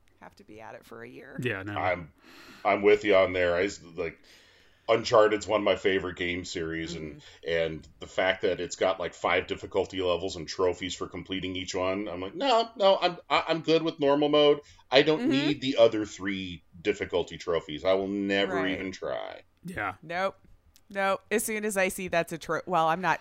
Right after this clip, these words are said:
Speaker 1: usually a huge trophy hunter regardless. I don't even know I got one until it just pops up in the middle of my,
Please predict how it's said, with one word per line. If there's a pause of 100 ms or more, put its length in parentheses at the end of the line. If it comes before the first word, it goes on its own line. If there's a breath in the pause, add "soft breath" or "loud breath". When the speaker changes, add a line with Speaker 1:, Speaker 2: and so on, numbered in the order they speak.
(100)
Speaker 1:
usually
a
huge
trophy
hunter
regardless.
I
don't
even
know
I
got
one
until
it
just
pops
up
in
the
middle
of
my,